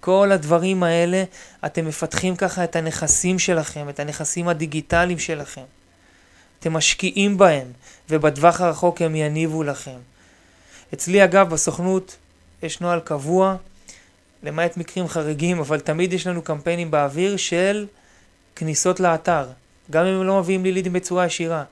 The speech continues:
כניסות לאתר וצפיות בסרטונים, זה שני קמפיינים שתמיד רצים אצלנו. והסרטונים שרצים זה סרטונים תדמיתיים, שמספרים את סיפור המותג,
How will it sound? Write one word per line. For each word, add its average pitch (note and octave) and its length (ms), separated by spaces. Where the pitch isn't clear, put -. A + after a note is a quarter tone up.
כניסות F#3 320
לאתר F#3+ 340
וצפיות F#3 380
בסרטונים, F3 600
זה E3+ 80
שני F#3 160
קמפיינים G3 360
שתמיד F#3 360
רצים F#3+ 260
אצלנו. D3 380
והסרטונים E3 520
שרצים G#3+ 500
זה F#3+ 60
סרטונים F3+ 360
תדמיתיים, F#3+ 480
שמספרים F3+ 460
את E3+ 80
סיפור F#3 320
המותג, D#3+ 380